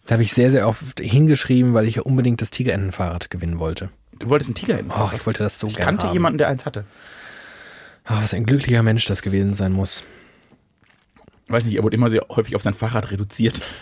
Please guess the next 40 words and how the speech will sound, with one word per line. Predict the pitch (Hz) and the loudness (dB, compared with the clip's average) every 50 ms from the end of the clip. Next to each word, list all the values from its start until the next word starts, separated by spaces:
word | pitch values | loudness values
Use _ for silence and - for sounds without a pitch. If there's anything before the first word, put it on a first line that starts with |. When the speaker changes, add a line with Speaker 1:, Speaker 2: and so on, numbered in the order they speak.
| - | -16
Speaker 2:
Ich | - - - - - - | -16 -16 -14 -8 -6 -4
weiß | 139 - | -4 -2
auch, | 123 - | 0 0
ich | - 190 | 2 2
weiß | - 180 190 | 4 4 4
auch | 131 131 127 - - - 120 139 | 4 2 0 -2 -6 -4 0 2
nicht | 143 170 - | 2 2 0
viel | - - 180 180 | 0 2 2 4
über | 175 143 | 4 4
diesen | - 135 131 | 2 2 0
Menschen, | 160 143 147 - 175 180 | 0 2 2 2 2 4
außer | - 190 - - | 4 4 6 6
dass | 233 - | 4 4
Speaker 1:
<laughs> | - 170 | 4 4
Das | - 139 - - | 4 4 6 4
ist | 180 127 - | 4 4 4
der | 175 - 180 170 | 4 4 6 4
mit | 147 143 131 | 6 6 4
dem | 127 120 | 4 2
Tigerentenfahrrad. | - - 185 170 143 - 117 113 113 117 110 117 113 110 107 | 2 4 4 4 6 4 4 4 2 4 4 4 4 4 4
Speaker 2:
Ja, | 110 | 2
ja, | 113 113 | 2 -2
genau. | - - - - | -4 -8 -4 -2
Speaker 1:
Der | - 117 | 0 2
fährt | - 127 120 120 | 2 2 4 4
da | 110 101 | 4 4
heute | 120 147 - 104 | 4 2 2 2
noch | 92 85 | 0 0
drauf | - - 90 90 - | 0 0 -2 0 0
rum, | - 92 92 92 | 0 0 2 2
glaub | 90 85 85 90 | 2 0 0 -2
ich. | 92 - - - _ _ _ _ _ _ _ _ _ - _ - - - - | -4 -8 -12 -18 _ _ _ _ _ _ _ _ _ -20 _ -14 -14 -10 -6
Speaker 2:
Das | 113 101 | -4 0
wär | 95 | 0
lustig, | 113 117 - 131 98 | 0 0 0 -2 -4
wenn's | 98 92 | -4 -4
das | 107 95 | -4 -4
in | 104 98 | -4 -2
groß | 90 101 127 - - | -2 -2 -2 -2 -2
gäbe. | - 101 95 95 98 | -2 0 0 -2 -4